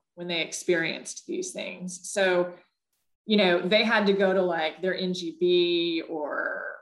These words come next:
you know, university or whatever it is and report that. Well, there's obviously a conflict of interest there. Like,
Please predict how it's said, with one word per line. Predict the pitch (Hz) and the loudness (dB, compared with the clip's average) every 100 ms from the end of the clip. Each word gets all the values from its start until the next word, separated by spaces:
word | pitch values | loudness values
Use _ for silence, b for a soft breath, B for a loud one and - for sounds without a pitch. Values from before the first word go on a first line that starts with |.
| _ _ _ _ _ _ | _ _ _ _ _ _
you | 190 175 | -10 -6
know, | 151 156 160 180 _ _ _ _ - | -4 -4 -8 -12 _ _ _ _ -10
university | 185 185 185 175 175 170 160 165 160 156 | -2 0 2 2 2 0 0 0 0 -2
or | 170 165 | -4 -2
whatever | 175 175 175 170 170 | 0 2 2 0 -2
it | |
is | 156 160 | -4 -8
and | - 180 | -6 -4
report | 175 - 202 180 | -4 -2 -2 0
that. | 165 147 170 | 2 4 2
Well, | 180 - - - | -2 -4 -8 -6
there's | 190 | -4
obviously | 196 175 185 185 185 | -2 0 0 0 -2
a | 156 | -2
conflict | 151 165 - - | -6 -8 -8 -12
of | - - | -12 -18
interest | 165 - - - - | -18 -14 -12 -12 -8
there. | - - - | -8 -6 -6
Like, | 165 147 - | -4 -6 -6